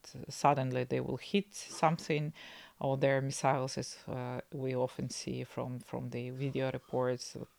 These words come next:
just coming back because they are not working properly. So there would be, like, a multiple accidents there. And,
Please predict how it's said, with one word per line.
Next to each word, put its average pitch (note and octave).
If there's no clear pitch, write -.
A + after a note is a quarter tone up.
just -
coming C3+
back F3
because C#3+
they C3+
are C3+
not C3+
working C3+
properly. -
So F3+
there E3
would G3
be, G3+
like, D#3+
a D#3+
multiple F3+
accidents C3
there. B2+
And, C#3+